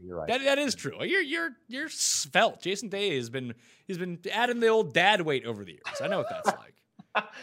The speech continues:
Speaker 1: He's got the Disney World dad bod going
Speaker 2: Yeah.
Speaker 1: on there.
Speaker 2: All right,
Speaker 1: Yeah.
Speaker 2: that'll do it. An hour and forty minute live chat. It's been a while since we've done a live chat, Reed. Thank you so much for
Speaker 1: Of
Speaker 2: this
Speaker 1: course.
Speaker 2: week.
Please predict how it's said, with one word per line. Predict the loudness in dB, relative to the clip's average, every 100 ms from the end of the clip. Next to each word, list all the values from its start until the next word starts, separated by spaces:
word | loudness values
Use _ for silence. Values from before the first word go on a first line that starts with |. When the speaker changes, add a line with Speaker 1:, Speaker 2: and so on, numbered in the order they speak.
| -10
Speaker 1:
He's | 4
got | 4
the | 6
Disney | 4 4 6
World | 6 6 6
dad | 6 6 6
bod | 6 6 4 -2 _ _ _ _ -2
going | 8 8
Speaker 2:
Yeah. | 10
Speaker 1:
on | 6
there. | 6 4 2 _ _ -20 _ -2
Speaker 2:
All | 4
right, |
Speaker 1:
Yeah. | 6
Speaker 2:
that'll | 6 4
do | 0 -4
it. | -6
An | -10 -10 0
hour | 2 2 0
and | -2
forty | -2 -2
minute | -2 -4 0
live | 2 2
chat. | 2 -2
It's | 0
been | 0
a |
while | 4 4 4
since | 2 -4
we've | -4
done | -2 0
a |
live | 2 4 2
chat, | 0 -2 -2
Reed. | -6 -4
Thank | -4 -4
you | -6
so | -6 -2 -2
much | -2 2 2 2 -2 -10 -18 -8
for | -2
Speaker 1:
Of |
Speaker 2:
this | 0
Speaker 1:
course. | 2
Speaker 2:
week. | -2 -4